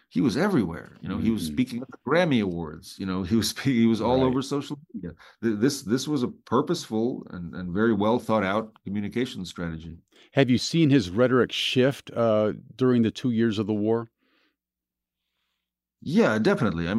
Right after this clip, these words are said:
Speaker 1: I mean, for one thing, um, in the early weeks of the invasion, you know, he talked a lot more about, uh, a negotiated peace with, with the Russians, uh, and the Ukrainians were pursuing that kind of peace, those negotiations in, in the, in the first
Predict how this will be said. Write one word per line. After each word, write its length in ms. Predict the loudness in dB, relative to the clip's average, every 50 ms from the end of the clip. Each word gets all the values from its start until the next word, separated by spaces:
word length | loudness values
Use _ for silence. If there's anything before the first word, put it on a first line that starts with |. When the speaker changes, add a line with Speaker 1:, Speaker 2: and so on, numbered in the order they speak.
| -2 -2
Speaker 1:
I 60 | 0
mean, 220 | 0 0 0 -2
for 100 | -4 -4
one 200 | 0 0 2 2
thing, 380 | 2 2 2 2 0 -2 -4 -6
um, 460 | -6 -6 -6 -6 -8 -8 -10 -12 -14 -16 _ _ _ _ _ _ _ _ _ _ -4
in 100 | -2 0
the 120 | 0 0 0
early 540 | 0 2 2 4 4 4 4 4 2 0
weeks 400 | -2 0 2 2 2 0 -2 -6 -8
of 100 | -8 -6
the 80 | -6
invasion, 600 | -6 -6 -4 -2 -2 -2 -2 -4 -6 -6 -8 -8 -10
you 100 | -8 -8
know, 100 | -6 -6
he 160 | -6 -6 -8
talked 320 | -6 0 0 2 2 0 0
a 60 | 0
lot 240 | 0 0 0 0 -2
more 420 | -4 -2 -2 0 0 0 -2 -2
about, 540 | -6 -8 -8 -6 -6 -4 -6 -6 -10 -14 -20 -16 -12
uh, 380 | -8 -6 -6 -4 -6 -6 -8 -12 -14 -16 -16 -16 -12 -8
a 60 | -4
negotiated 760 | -2 -2 0 2 4 4 2 2 2 0 0 0 0 -2 -4
peace 400 | -4 -2 0 0 0 0 -4 -6
with, 280 | -8 -8 -8 -8 -10 -12 _ -10
with 180 | -10 -10 -8
the 100 | -4 -4
Russians, 560 | -2 -2 -2 -2 -4 -4 -4 -4 -4 -6 -8 -16 _ -20 -20 -20 -20 -20 _ _ -6
uh, 220 | -4 -2 -2 -4
and 420 | -4 -4 -4 -2 -2 -2 -4 -4 -6 -12 _ _ _ _ _ _ _ _ _ _ _ _ _ _ _ _ -12 -4
the 120 | -2 0
Ukrainians 540 | 0 0 0 0 2 2 2 2 0 0 -2
were 120 | -4 -6
pursuing 560 | -6 -6 -8 -6 0 2 4 4 4 4 2
that 180 | 0 -2 -4 -4
kind 260 | -6 -6 -4 -4 -4
of 160 | -4 -6 -8
peace, 280 | -4 -2 0 0 0 -2
those 240 | -4 -6 -6 -6 -6
negotiations 880 | -6 -4 -4 -4 -4 -4 -4 -2 -2 -2 -4 -6 -8 -8 -8 -10 -12 -10
in, 160 | -10 -10 -8 -8
in 180 | -8 -6 -4 -4
the, 220 | -4 -4 -4 -6 -6
in 140 | -8 -8
the 60 | -8 -8
first 340 | -6 -4 -4 -4 -4 -8